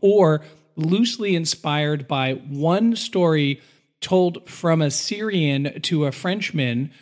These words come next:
which, the, which there's very little documentation of that conversation, how that even went, if it even happened. And there's the, a potential that Aladdin is the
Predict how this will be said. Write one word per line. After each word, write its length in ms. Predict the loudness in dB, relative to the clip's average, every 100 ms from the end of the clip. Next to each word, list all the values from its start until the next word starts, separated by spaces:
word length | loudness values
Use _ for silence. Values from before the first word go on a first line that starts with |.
| _ -6
which, 360 | -6 -6 -14 -6
the, 200 | -4 -4
which 260 | -2 -2 0
there's 200 | -2 -2
very 480 | -4 2 2 4 2
little 260 | 4 2
documentation 960 | 2 0 0 -2 -4 -2 -4 -2 -4 -4
of 260 | -4 -6
that 240 | -6 -8 -8
conversation, 880 | -10 -10 -10 -4 -2 0 -2 -2 -4
how 260 | -4 -6
that 220 | -6 -8
even 320 | -8 -8 -6 0
went, 300 | 0 0 -4 _ _ _
if 200 | -2 -2
it 140 | -2 -4
even 360 | -2 -2 -2 -4
happened. 760 | -4 -2 -2 -2 -4 -6 -12 -18 _ _ _ _ _ -2
And 120 | 0
there's 220 | 0 -2
the, 280 | -6 -4 -4 -4
a 80 | -6
potential 1300 | -6 -10 -10 -20 -6 -4 -2 -2 -2 -4 -6 -12 _ _ _
that 320 | -4 -2 -2 -4
Aladdin 760 | -4 -2 0 0 0 -2 -4 -8 _
is 540 | -2 -2 0 -2 -2 -4
the 240 | -6 -6